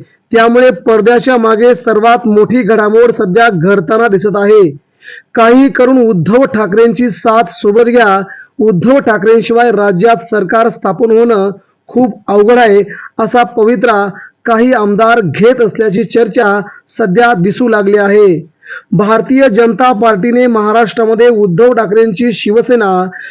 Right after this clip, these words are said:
शिवसेना प्रमुख बाळासाहेब ठाकरेंची शिवसेना फोडण्याचं काम केलं आणि दोन पक्ष विभागले गेले.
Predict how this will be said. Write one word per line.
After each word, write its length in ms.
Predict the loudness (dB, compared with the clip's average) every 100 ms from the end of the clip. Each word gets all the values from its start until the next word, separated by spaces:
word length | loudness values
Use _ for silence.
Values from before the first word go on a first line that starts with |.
| -16
शिवसेना 580 | -8 -2 0 0 0 0
प्रमुख 340 | 0 0 0 0
बाळासाहेब 460 | 0 0 0 0
ठाकरेंची 420 | 0 0 0 -2
शिवसेना 760 | -4 -4 0 0 2 0 0 -2 -8 -20 _ _
फोडण्याचं 460 | 2 2 2 0 -2
काम 360 | -2 -2 -2
केलं 400 | 0 0 2 0 -2 -12 -8 -4
आणि 120 | -2
दोन 400 | 0 2 4 2
पक्ष 320 | 0 -4 0 0 0 -2 -6 _ -4
विभागले 460 | 0 2 2 2
गेले. 400 | 2 2 2 0